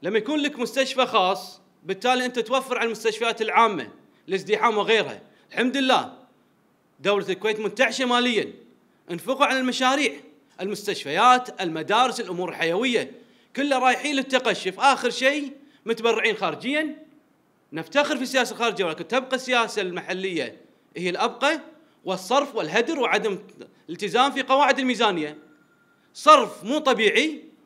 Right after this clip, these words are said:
ولا راحت على الأمور الحيوية، قالوا لك: "والله ما عندنا". تقشف، تقشف. يفترض رئيس الوزراء التنسيق مع جميع الوزراء بتحديد أوجه الصرف وعدم البذخ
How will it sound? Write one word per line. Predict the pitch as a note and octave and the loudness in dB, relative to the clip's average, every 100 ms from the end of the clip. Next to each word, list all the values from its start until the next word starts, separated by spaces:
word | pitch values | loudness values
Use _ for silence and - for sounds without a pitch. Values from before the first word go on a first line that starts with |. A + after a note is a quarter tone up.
| _ | _
ولا | - C4+ D4+ | 0 4 6
راحت | C#4 - A3 | 4 4 0
على | A#3 | -2
الأمور | A#3+ C4 C#4 A3 G#3+ | -4 -2 2 2 0
الحيوية، | G#3+ A#3+ B3+ A#3 G3 F#3+ D4 - - - | 2 4 6 6 4 4 4 0 -14 -2
قالوا | A#3+ C4+ | 2 2
لك: | C4+ | 2
"والله | D4+ D#4 | 2 4
ما | |
عندنا". | E4 D4+ B3 A3 F#3+ - - - | 4 4 2 -2 -4 -8 -20 0
تقشف، | C#4 D4+ D#4+ - A3+ - - - _ _ | 2 2 0 -2 -4 -6 -16 -20 _ _
تقشف. | F#3+ G3+ G3+ G#3+ G#3+ - - _ _ - | -6 -4 -2 -4 -4 -8 -20 _ _ -10
يفترض | F3 - C#4+ C4+ E3+ | -6 2 6 6 4
رئيس | G3+ C4 C#4+ C4+ | -2 -2 -4 -2
الوزراء | C4 G#3 A3+ G#3+ F#3 G3+ | -4 0 2 4 2 0
التنسيق | G#3 A#3+ G#3+ A#3 | -2 -4 -4 -4
مع | G3+ G3 | -2 -2
جميع | G3 B3 D4 A3+ | 0 0 0 0
الوزراء | A#3 G3+ A3 A#3 C#4+ D4 - - _ _ _ _ _ _ | 0 2 2 4 4 2 -4 -20 _ _ _ _ _ _
بتحديد | G3+ G#3 - F#3 C#4+ A3 - | -6 -2 -2 -2 -2 -2 -2
أوجه | C4+ D4 D4 | 0 0 -2
الصرف | C4+ - C#4+ F3+ - - _ _ _ _ _ | -2 2 2 2 -8 -20 _ _ _ _ _
وعدم | D#3+ G#3 G3+ C#4 C#4+ | -6 -2 2 2 2
البذخ | C#4 B3+ D#4+ G3 | -2 0 0 -2